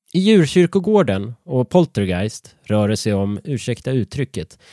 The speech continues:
Indian Burial Grounds och i Blair Witch Project om en specifik skog utanför Burkittsville.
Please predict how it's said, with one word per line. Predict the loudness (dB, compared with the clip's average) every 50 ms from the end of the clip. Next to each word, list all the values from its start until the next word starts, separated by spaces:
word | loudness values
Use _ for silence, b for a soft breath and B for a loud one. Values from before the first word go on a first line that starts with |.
| B B B
Indian | B 2 2 4 4 2 2 2 2 2 2 2
Burial | 2 2 4 4 2 2 0 -2
Grounds | -4 -6 -6 -6 -6 -10 -12 -12 -12 -14 -14 -14 -12 _
och | 0 2 2
i | 2
Blair | 2 2 2 4 4
Witch | 4 2 0 -2 -4 -2
Project | 0 2 2 2 0 -4 -12 -12 -14 -16 -20 _ _ -20 -20 _ _ _ _
om | -8 -6 -4 -4
en | -6
specifik | -6 -8 -8 -8 -6 -6 -6 -4 -4 -4 -4 -4 -6
skog | -12 -12 -8 -6 -4 -4 -4 -6 -10 -14 -16 _
utanför | -8 -6 -6 -6 -8 -10 -10 -10 -8 -8 -6 -6 -4 -6 -6 -6 _
Burkittsville. | -4 -2 -2 -4 -6 -8 -12 -14 -14 -14 -12 -12 -14 -16 -18